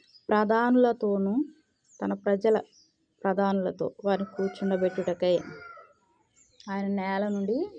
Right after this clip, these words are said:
దరిద్రులను పైకి లేవనెత్తేవాడంట. దరిద్రులను చూసినప్పుడు ఎంతో హేళనగా, చులకనగా, "వాడేం చేస్తాడులే, అదేం చేస్తుందిలే,"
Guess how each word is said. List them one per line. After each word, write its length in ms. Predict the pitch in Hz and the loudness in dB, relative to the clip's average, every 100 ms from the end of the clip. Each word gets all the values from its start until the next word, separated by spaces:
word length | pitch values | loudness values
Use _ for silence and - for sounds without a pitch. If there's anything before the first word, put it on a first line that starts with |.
| 220 | -8
దరిద్రులను 640 | 185 185 196 190 196 214 | -4 -2 -2 0 0 0
పైకి 400 | 262 214 202 196 | -2 -2 -2 -2
లేవనెత్తేవాడంట. 920 | 190 180 180 175 180 175 165 160 - - _ _ _ _ - _ - - _ _ - 214 | -4 -4 -6 -6 -6 -6 -6 -8 -12 -14 _ _ _ _ -20 _ -20 -20 _ _ -6 4
దరిద్రులను 520 | 226 247 240 254 254 233 | 8 8 8 6 6 2
చూసినప్పుడు 720 | 220 226 208 - 190 233 339 - - _ _ - _ _ - 214 | -2 -2 -6 -2 0 2 0 -2 -20 _ _ -20 _ _ -10 -4
ఎంతో 640 | 214 208 214 196 226 302 233 | -2 2 4 4 4 0 0
హేళనగా, 680 | 208 202 208 196 190 214 254 - | 0 0 0 -2 -2 -2 -2 0
చులకనగా, 720 | 202 196 196 190 190 247 330 - - - - - - - _ _ _ - | 0 0 -2 -2 -2 -2 -2 -6 -20 -20 -20 -20 -20 -20 _ _ _ -8
"వాడేం 360 | 208 214 220 233 | -2 0 0 -2
చేస్తాడులే, 920 | 226 220 - 208 196 185 190 240 302 - _ _ _ _ _ _ _ _ _ _ _ _ | -2 -4 -2 -4 -2 0 0 0 -6 -12 _ _ _ _ _ _ _ _ _ _ _ _
అదేం 360 | - 190 214 220 | -4 0 0 2
చేస్తుందిలే," 680 | 226 220 - 214 185 175 180 | 2 0 -2 -4 -2 -2 -2